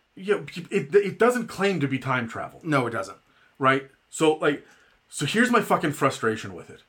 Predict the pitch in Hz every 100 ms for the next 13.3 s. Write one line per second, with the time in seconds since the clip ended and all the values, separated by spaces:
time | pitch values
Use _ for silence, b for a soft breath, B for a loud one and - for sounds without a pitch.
0 | - 131 127 208 226 - - 233 226 151
1 | 143 120 110 - _ - 202 202 165 -
2 | 98 - _ _ 156 147 143 123 147 156
3 | 175 - _ - 156 147 127 117 110 -
4 | - - - b b b b 120 113 120
5 | 131 143 143 147 151 143 123 123 101 87
6 | - b b 127 156 175 - 151 117 -
7 | 147 147 170 185 165 170 185 175 226 135
8 | 110 107 104 b b b - 147 131 113
9 | 131 120 131 143 165 151 160 151 - 143
10 | 139 98 87 135 123 98 - 147 175 185
11 | 190 180 185 208 B B B 147 - 110
12 | 104 131 175 202 202 202 208 143 135 123
13 | 123 123